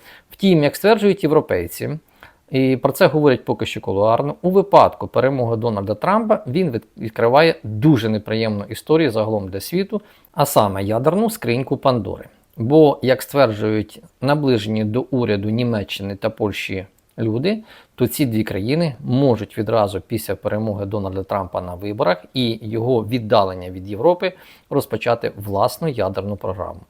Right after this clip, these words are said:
Ну а на таку тенденцію пристануть і інші країни, я більш ніж переконаний. Тому і Макрон не випадково говорить про те, що він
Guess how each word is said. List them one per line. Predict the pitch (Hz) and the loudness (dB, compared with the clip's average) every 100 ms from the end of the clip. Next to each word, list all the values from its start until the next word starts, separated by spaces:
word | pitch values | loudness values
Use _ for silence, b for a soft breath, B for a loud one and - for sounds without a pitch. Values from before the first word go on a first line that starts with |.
| B B B | B B B
Ну | 170 151 | 0 2
а | |
на | 117 107 | 0 -2
таку | 113 117 | -4 -6
тенденцію | 117 107 143 175 - 143 | -4 -2 -2 -2 -4 -6
пристануть | - - - 123 117 - | -6 -6 -6 -4 -6 -8
і | |
інші | 95 95 98 | -8 -8 -10
країни, | - 101 131 156 | -6 -6 -4 -4
я | 107 107 107 123 | -2 0 0 -2
більш | 107 95 92 - | -4 -6 -6 -8
ніж | 101 | -12
переконаний. | - 98 101 - 82 85 87 | -8 -6 -6 -10 -12 -14 -10
Тому | - 135 151 147 | -4 0 0 0
і | 113 | -2
Макрон | 110 107 165 190 | -2 0 0 2
не | 110 | -2
випадково | 98 110 104 - 107 | -2 -4 -4 -2 -2
говорить | 101 101 92 90 | -2 -4 -6 -6
про | 90 | -6
те, | - 147 | -2 -2
що | - | -2
він | 123 | -6